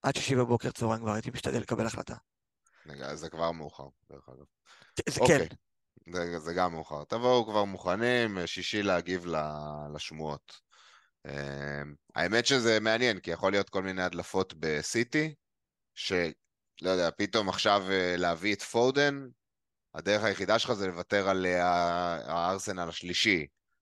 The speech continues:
Speaker 2: ואז,
Speaker 1: אז אני
Speaker 2: אוקיי,
Speaker 1: ממליץ ל-,
Speaker 2: רוצה
Speaker 1: להכין
Speaker 2: להביא
Speaker 1: דרפטים מראש. להכין דרפטים מראש עם פודן בהרכב, להכין דרפט מראש
Speaker 2: נכון.
Speaker 1: עם דה בריינה, סתם בא לך עליו,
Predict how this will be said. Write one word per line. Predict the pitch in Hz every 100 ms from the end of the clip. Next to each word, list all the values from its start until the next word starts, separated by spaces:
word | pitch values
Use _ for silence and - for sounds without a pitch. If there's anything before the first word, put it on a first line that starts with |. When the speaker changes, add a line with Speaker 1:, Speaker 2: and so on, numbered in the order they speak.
| -
Speaker 2:
ואז, | 78 95 85 -
Speaker 1:
אז | 127
אני | 135
Speaker 2:
אוקיי, | 156 123
Speaker 1:
ממליץ | 101 160 -
ל-, |
Speaker 2:
רוצה | 151 139
Speaker 1:
להכין | 135 127 110
Speaker 2:
להביא | 107 139
Speaker 1:
דרפטים | 147 151 160
מראש. | 135 127 127 - - - _ _ _
להכין | 135 147 170
דרפטים | 175 175 160
מראש | 147 170 -
עם | 165
פודן | 151 147 135 127
בהרכב, | 120 - 123
להכין | 123 147
דרפט | 151 147
מראש | 135 151 147
Speaker 2:
נכון. | 165
Speaker 1:
עם | - 143 139 - - - -
דה | 147
בריינה, | 139 151 139
סתם | 131 147 135
בא | 131
לך | 127
עליו, | 120